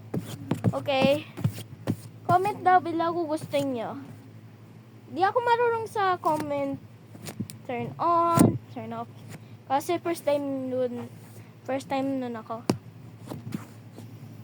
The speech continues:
Okay. I think ready na. Ready na ata.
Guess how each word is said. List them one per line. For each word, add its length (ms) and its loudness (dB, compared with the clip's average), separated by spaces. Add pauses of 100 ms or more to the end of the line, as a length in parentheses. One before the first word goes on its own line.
(800)
Okay. 400 -4 (2250)
I 160 -8
think 240 4
ready 320 4
na. 160 4 (880)
Ready 240 2
na 160 0
ata. 240 0